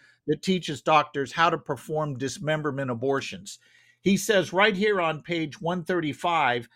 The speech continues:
that a Doppler should be used to m-, measure fetal heartbeat during the abortion to make sure you, you, you can hear it stop so you know you got a dead kid. But he says that Doppler should be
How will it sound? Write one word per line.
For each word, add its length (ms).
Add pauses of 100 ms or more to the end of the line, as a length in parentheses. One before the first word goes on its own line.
(300)
that 120
a 80
Doppler 640
should 260
be 120
used 360
to 80
m-, 240 (100)
measure 440
fetal 360
heartbeat 600
during 280
the 100
abortion 580
to 100
make 220
sure 180
you, 340 (140)
you, 500
you 140
can 220
hear 240
it 120
stop 520
so 120
you 160
know 140
you 160
got 180
a 60
dead 320
kid. 300 (440)
But 120
he 80
says 320
that 240 (120)
Doppler 560
should 280
be 200